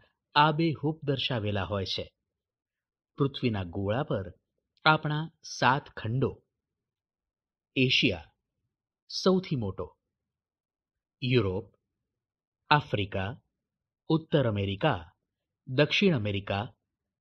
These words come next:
ઓસ્ટ્રેલિયા સૌથી નાનો ખંડ અને સાત એન્ટાર્કટિકા તથા પાંચ મહાસાગરો, એટલાન્ટિક મહાસાગર, હિન્દ મહાસાગર, પેસિફિક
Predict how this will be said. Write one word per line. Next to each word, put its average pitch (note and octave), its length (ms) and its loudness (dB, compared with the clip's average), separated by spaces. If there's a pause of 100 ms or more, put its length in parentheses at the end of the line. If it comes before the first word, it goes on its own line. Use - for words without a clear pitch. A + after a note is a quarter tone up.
(140)
ઓસ્ટ્રેલિયા B2 760 0 (460)
સૌથી B2 460 -2
નાનો A#2+ 400 0
ખંડ F2+ 280 -12 (640)
અને F#2+ 160 -6
સાત A2+ 360 2 (580)
એન્ટાર્કટિકા C#3 880 0 (520)
તથા C#3 420 0 (440)
પાંચ D3+ 280 4 (280)
મહાસાગરો, A2+ 880 0 (1160)
એટલાન્ટિક A2 680 0
મહાસાગર, F#2+ 600 -4 (1000)
હિન્દ F3 220 6
મહાસાગર, G2 680 -2 (1040)
પેસિફિક B2+ 460 0